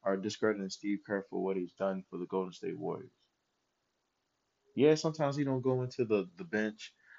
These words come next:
but he does make good moves for the Golden State Warriors by providing. He want the starting lineup to deliver what they deliver, and then he want maybe two to three guys to come off the bench and put up good points.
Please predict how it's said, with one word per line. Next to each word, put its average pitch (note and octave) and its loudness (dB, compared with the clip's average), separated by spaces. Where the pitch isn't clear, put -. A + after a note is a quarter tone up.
but A2 4
he A#2 4
does B2+ 6
make A#2+ 4
good G#2+ 2
moves A2 -2
for A2+ -4
the G2 -8
Golden G#2+ 4
State G2+ -2
Warriors F#2+ -2
by G#2 4
providing. G#2+ 0
He D#3 6
want D3+ 6
the - -8
starting C3+ 6
lineup B2 0
to G#2 -2
deliver A2 4
what G#2+ 0
they G2+ 0
deliver, G#2 -4
and G2+ -2
then G#2+ 2
he G#2+ 0
want G2+ 0
maybe G#2+ -4
two A#2+ 0
to G#2+ -2
three A2+ 0
guys G2+ 2
to - -20
come G#2+ -2
off G2+ 2
the - -8
bench G#2 -2
and G2+ -10
put G2+ 0
up F2+ 0
good F#2 -6
points. - -12